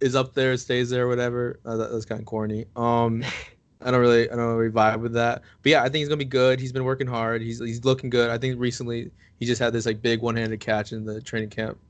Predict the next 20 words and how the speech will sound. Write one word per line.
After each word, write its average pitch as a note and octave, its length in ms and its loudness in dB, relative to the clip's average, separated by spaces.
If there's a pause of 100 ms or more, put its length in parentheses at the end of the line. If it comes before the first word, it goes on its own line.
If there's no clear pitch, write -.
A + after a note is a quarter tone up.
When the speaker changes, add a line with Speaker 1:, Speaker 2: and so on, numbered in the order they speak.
(320)
Speaker 1:
It A#2 60 -8
was, G#2+ 180 -4
uh, G#2+ 60 -4
Speaker 2:
Mm. G#2+ 140 -8
Speaker 1:
today A2 220 2
or G#2+ 120 2
ye-, A2 100 -4 (120)
yesterday. A2 480 -4 (340)
Speaker 2:
Yeah, B2+ 160 4
I - 20 0
saw G#2+ 220 4
Speaker 1:
Um, G#2+ 140 -2
Speaker 2:
that. - 60 -6
Yeah. C3 120 -8 (840)
Speaker 1:
Yeah, D#3 180 4
he's C#3+ 160 4
looking F#3 220 0
good. D3+ 180 6
I B2+ 100 2
think D#3 260 0